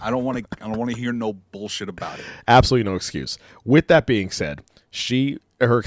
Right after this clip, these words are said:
Speaker 2: explanation was she was in a restaurant. She, she did not wear the mask at the table. That is the rule. <laughs> Once you're in your table and you're six
Speaker 1: Yeah.
Speaker 2: feet away from everybody else, how the hell are you supposed to eat? <laughs>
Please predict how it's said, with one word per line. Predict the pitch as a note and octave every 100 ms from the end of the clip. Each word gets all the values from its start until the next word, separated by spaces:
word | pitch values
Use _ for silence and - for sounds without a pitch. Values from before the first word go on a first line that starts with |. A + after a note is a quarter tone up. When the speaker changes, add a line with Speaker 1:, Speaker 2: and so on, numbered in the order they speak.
| -
Speaker 2:
explanation | B2 B2+ A#2+ A#2 G#2
was | F#2+
she | -
was | F#2+
in | G#2
a |
restaurant. | B2 F#2+ G2 F2 - _ - _ _
She, | - G2+ F#2 G2
she | - G#2+ G2+
did | F2+ A2
not | G#2 A2+
wear | A2
the | G#2+
mask | G2+ G2+ - _ G2+
at | G2
the | A2
table. | A#2+ F#3+ B2 C2 _ _ _ A#2+
That | D3+ E3 _ -
is | G3 G3 C3+
the | F3 F#3
rule. | D#3 G3+ C4 A2 C#2 _ -
<laughs> | - -
Once | F#3+ C#3 F3+ -
you're | A3+
in | - F#3+ F3
your | F3
table | E3 - C#3 F#2+ F#2+ C#3+ - -
and | B2
you're | D3
six | C3 F#3 -
Speaker 1:
Yeah. |
Speaker 2:
feet | G#3
away | F#3 E3
from | E3
everybody | C#3 D3 A#2
else, | E2 G#2+ - - -
how | F#3+ A#3+
the | A3
hell | - F3 F3+
are | E3
you | D3+
supposed | C#3+ C3+ B2+
to |
eat? | G#2+ F2
<laughs> | -